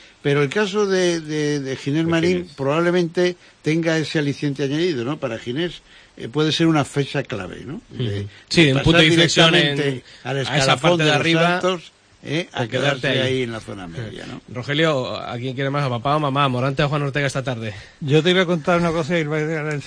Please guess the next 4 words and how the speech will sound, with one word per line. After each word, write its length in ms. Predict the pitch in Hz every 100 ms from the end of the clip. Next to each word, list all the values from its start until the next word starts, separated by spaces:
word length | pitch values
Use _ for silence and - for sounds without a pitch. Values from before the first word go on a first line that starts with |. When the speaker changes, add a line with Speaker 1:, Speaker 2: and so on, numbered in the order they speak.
| - - -
Speaker 4:
eh, 400 | 160 160 156 156 _ _ -
cuando 240 | 151 143
yo 300 | 139 175 190
estaba 1000 | 165 - 185 170 160 160 151 147 143 139